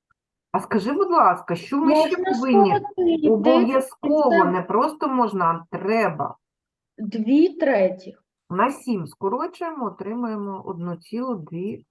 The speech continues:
Speaker 1: третіх. Так, третій. А, ну, давай теж ти залиш-, ну, з-, вже закінчиш номер.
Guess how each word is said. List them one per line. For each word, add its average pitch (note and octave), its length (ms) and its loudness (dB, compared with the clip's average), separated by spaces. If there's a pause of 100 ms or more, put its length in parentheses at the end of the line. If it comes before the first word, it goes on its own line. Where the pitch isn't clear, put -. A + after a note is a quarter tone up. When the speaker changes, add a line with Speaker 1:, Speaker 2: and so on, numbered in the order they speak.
Speaker 1:
третіх. C3+ 680 -8 (720)
Так, C#3+ 300 0 (100)
третій. G3+ 800 -2 (140)
А, D#3+ 720 0
ну, C4 180 -4
давай G#3+ 320 0
теж - 460 -2
ти D#3 260 -10
залиш-, D3+ 420 -12
ну, F3 220 -6
з-, F3 400 -2 (120)
вже F3 240 -4
закінчиш E3+ 600 -10
номер. C#3+ 260 -10